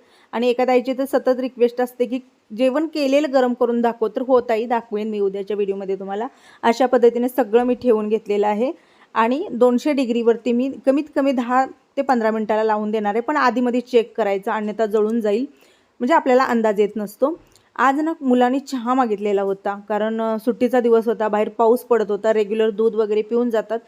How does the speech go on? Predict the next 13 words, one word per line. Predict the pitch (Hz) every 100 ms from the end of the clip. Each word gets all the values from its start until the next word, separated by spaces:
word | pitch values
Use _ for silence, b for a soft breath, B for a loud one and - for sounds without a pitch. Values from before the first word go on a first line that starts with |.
| b b
पण | 240
त्यांचं | 240 240 247
होतं | 240 247
की | 247
आज | 240 240 -
चहा | 240 254
आणि | 262 269
बटर | 233 240
खायचं | 214 220 196 196
आहे, | 190 190
मग | 196 202
ते | 214
टोस्ट, | 214 226 208 214